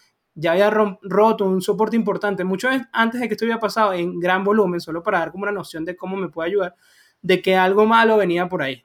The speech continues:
¿sí? Obviamente el gra-, el análisis técnico no es perfecto, si no, no usáramos stop loss, pero sí te da una,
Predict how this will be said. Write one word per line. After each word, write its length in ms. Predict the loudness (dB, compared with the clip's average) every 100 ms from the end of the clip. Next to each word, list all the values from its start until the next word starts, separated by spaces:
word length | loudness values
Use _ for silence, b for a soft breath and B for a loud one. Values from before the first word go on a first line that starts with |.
| _
¿sí? 180 | -6 -2
Obviamente 360 | 0 -2 -2 -2
el 60 |
gra-, 180 | 0 0
el 120 | 0 -2
análisis 320 | -2 -6 -4
técnico 280 | -4 -2 -2
no 100 | -4
es 80 |
perfecto, 580 | -6 -8 -2 -2 -2 -6 -8
si 120 | -8
no, 80 | -8
no 100 | -8
usáramos 340 | -8 -6 -6
stop 240 | -6 -6 0
loss, 320 | 0 -2 -10 _ _ _ _ _ _ -18 -2
pero 180 | 0 0
sí 220 | -2 -2
te 100 | 2
da 160 | 2 4
una, 300 | 2 -2